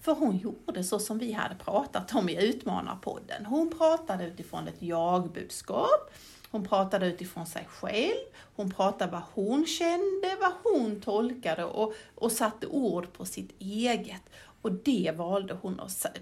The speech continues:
berätta liksom. Med mycket känslor, men hon pratade hela tiden i ett jag-budskap.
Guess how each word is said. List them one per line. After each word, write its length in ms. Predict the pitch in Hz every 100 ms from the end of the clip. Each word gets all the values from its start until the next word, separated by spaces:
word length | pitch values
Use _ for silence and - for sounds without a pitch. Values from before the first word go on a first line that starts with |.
| - -
berätta 640 | - 214 220 - - - -
liksom. 460 | - - - 240 - -
Med 180 | - -
mycket 300 | 202 - 254
känslor, 580 | 480 539 539 - - 185
men 160 | 196
hon 180 | 208 202 -
pratade 400 | - 226 233 185
hela 260 | 185 196 185
tiden 400 | 202 175 175 175
i 60 |
ett 120 | 165
jag-budskap. 1000 | 185 175 196 214 - - - - - -